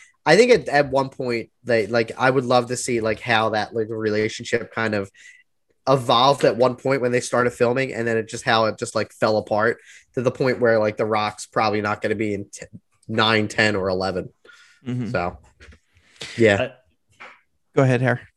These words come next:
Speaker 3: No, I was gonna say just quick little story about this one. This one, I'm pretty sure I've seen this one as well with you, Hanratty. Um, we went to go see with our buddy Tim, and we showed up to our, our local theater, the A M C Neshaminy,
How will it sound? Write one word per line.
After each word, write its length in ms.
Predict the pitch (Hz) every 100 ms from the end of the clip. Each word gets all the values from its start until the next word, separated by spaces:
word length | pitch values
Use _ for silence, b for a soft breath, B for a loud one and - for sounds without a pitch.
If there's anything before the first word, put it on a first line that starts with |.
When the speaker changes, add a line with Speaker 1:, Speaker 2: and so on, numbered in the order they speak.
| _ _ _
Speaker 3:
No, 240 | - 147 139
I 40 |
was 160 | 139 131
gonna 160 | 160
say 200 | 147 151
just 200 | 131 131
quick 280 | - 170 160
little 180 | 139 110
story 460 | - - 110 107 101
about 280 | 95 92
this 220 | - 113 107
one. 180 | 95 101
This 200 | 131 147
one, 340 | 151 139 131
I'm 180 | 107 113
pretty 240 | - 185 196
sure 180 | -
I've 100 | 165
seen 160 | - 156
this 180 | 143 135
one 580 | 131 127 110 110 107 110
as 140 | 107
well 300 | 101 117 101
with 160 | 98 101
you, 80 | 95
Hanratty. 520 | 95 90 90 87 85 b b b -
Um, 260 | 101 98
we 100 | 104
went 160 | 123 120
to 60 |
go 100 | 120
see 120 | 117 131
with 100 | 113
our 60 |
buddy 220 | 107 110 101
Tim, 280 | - 113 107 _ _
and 120 | 104 101
we 60 |
showed 220 | - 131
up 120 | 127 123
to 140 | 127
our, 200 | 117 110
our 180 | 104 107
local 460 | 104 101 110 104
theater, 560 | 98 110 98 92 98 90
the 200 | 95 95
A 60 | 95
M 100 | 95
C 140 | 107
Neshaminy, 680 | 101 - 95 85 85 87